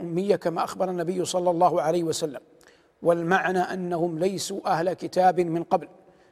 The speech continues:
قال الله جل وعلا: "وما آتيناهم من كتب يدرسونها، وما أرسلنا إليهم قبلك من نذير". فهذا من الدلائل على أن كلمة الأمية أعظم ما تصرف إليه،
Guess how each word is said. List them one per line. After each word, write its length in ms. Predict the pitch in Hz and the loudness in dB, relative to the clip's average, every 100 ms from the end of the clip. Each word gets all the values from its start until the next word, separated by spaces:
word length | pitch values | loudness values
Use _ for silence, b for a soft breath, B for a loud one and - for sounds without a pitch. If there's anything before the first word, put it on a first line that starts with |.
| b | b
قال 180 | - 175 | 2 4
الله 300 | 175 170 160 | 6 4 2
جل 240 | 156 165 | 0 0
وعلا: 460 | 165 170 151 180 196 B B B B | 4 4 6 4 2 B B B B
"وما 300 | 170 190 202 | 0 0 0
آتيناهم 520 | 185 175 170 170 151 | -4 -2 -2 0 -2
من 140 | 170 165 | -4 -6
كتب 380 | - - 175 165 | -6 -6 -2 -2
يدرسونها، 880 | 160 170 160 160 - 190 160 127 - b b b - | 0 -2 -2 -6 -4 -4 -4 -6 -12 b b b -2
وما 360 | 170 180 - | 2 2 0
أرسلنا 640 | 175 143 180 165 165 160 165 | -4 -2 0 0 0 -2 -2
إليهم 560 | 160 180 170 156 165 | -4 -4 -4 -4 -6
قبلك 520 | 160 185 160 175 - | 0 -2 2 0 2
من 280 | 165 170 180 | 0 0 0
نذير". 320 | 170 160 180 - - b b b b b | 0 0 -4 -8 -20 b b b b b
فهذا 320 | - 175 180 | 2 2 4
من 160 | 180 214 | 0 -2
الدلائل 600 | 170 190 185 214 175 170 | 0 0 2 0 0 -2
على 260 | 165 170 | 0 -2
أن 140 | 175 165 | -4 -4
كلمة 380 | 196 196 185 160 | -2 0 -2 -4
الأمية 560 | 156 170 165 185 170 - - _ _ | -6 -6 -4 -2 -2 -4 -14 _ _
أعظم 320 | 202 170 180 170 | 2 4 2 2
ما 120 | 165 | -2
تصرف 380 | 156 170 147 - | -4 -8 -8 -4
إليه، 320 | 165 214 | 0 0